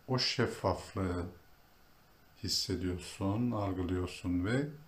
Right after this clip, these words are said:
annenin kalbinin atışını hissediyorsun. Annenin kalbinin atışıyla kalbin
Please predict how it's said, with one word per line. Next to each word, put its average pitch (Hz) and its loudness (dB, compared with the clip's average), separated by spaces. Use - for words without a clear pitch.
annenin 98 4
kalbinin 95 4
atışını - 0
hissediyorsun. 92 -2
Annenin 107 4
kalbinin 104 4
atışıyla 101 0
kalbin 95 4